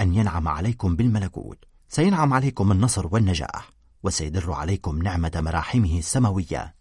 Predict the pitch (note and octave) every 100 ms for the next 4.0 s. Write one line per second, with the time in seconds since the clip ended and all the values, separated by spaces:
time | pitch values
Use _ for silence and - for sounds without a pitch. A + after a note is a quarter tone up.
0 | - - C3+ A2+ G3+ F3 A#2+ A#2 A#2 A#2
1 | D#3+ A#2 G#2+ A2+ G#2+ G2 - G#2+ C3 A#2+
2 | G2+ G#2+ A2 G#2+ G#2 - - A2 B2+ -
3 | G2 F#2+ A#2 A2+ F#2+ F#2+ - - - A#1